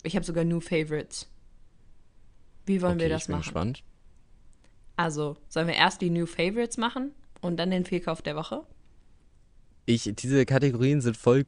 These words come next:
Speaker 2: cool, aber ich hab nicht wirklich, ich überleg grad, ob ich einen Fehlkauf gemacht habe. Das Einzige, was ich gemacht habe, ist, dass ich am Flughafen im Duty Free die falschen Kippen gekauft hab.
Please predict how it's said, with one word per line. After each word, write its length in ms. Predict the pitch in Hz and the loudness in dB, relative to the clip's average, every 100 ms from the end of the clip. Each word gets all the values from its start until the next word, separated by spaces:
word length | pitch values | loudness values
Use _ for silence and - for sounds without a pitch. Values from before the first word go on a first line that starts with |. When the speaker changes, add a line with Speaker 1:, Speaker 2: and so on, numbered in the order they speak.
| - | 4
Speaker 2:
cool, 200 | 175 151 | 4 4
aber 200 | 92 113 | 4 2
ich 140 | 117 | 2
hab 200 | 135 - | -2 -2
nicht 400 | 113 120 139 113 | -4 -2 -4 -4
wirklich, 480 | 127 - - 117 - | -6 -4 -4 -4 -4
ich 120 | 120 | -4
überleg 400 | 120 113 110 156 | 0 2 2 0
grad, 160 | - 127 | -2 -2
ob 120 | 120 | -2
ich 80 | 117 | -2
einen 80 | 117 | -4
Fehlkauf 640 | - 143 185 - 92 98 | -2 0 0 0 -4 -4
gemacht 360 | - 95 98 - | -4 -2 -2 -2
habe. 120 | 95 | -2
Das 160 | 95 - | -2 -2
Einzige, 320 | 107 123 117 | -2 0 -2
was 100 | 120 | -2
ich 80 | 117 | -2
gemacht 260 | 110 113 - | -2 0 -2
habe, 120 | 110 | -4
ist, 120 | - | -2
dass 140 | 113 | -2
ich 80 | 110 | 0
am 100 | 101 | -2
Flughafen 500 | - 127 120 117 113 | -2 -2 0 0 -2
im 60 | 101 | -2
Duty 280 | 120 117 110 | -4 -4 -2
Free 200 | 123 110 | -2 0
die 120 | 104 | -2
falschen 360 | - 107 113 | -2 -2 -2
Kippen 240 | - 143 117 | -2 -2 -2
gekauft 420 | 95 - 92 - | -2 -2 -2 -2
hab. 140 | 92 | -6